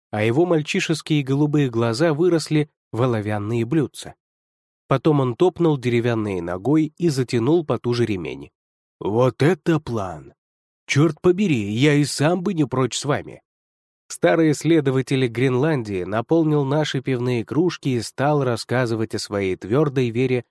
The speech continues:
в судёнышки первобытных народов. Они так замечательно приспособлены к природным условиям,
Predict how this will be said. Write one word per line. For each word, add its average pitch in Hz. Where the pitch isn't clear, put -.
в -
судёнышки 139
первобытных 101
народов. -
Они 135
так 165
замечательно 143
приспособлены 120
к -
природным 120
условиям, 92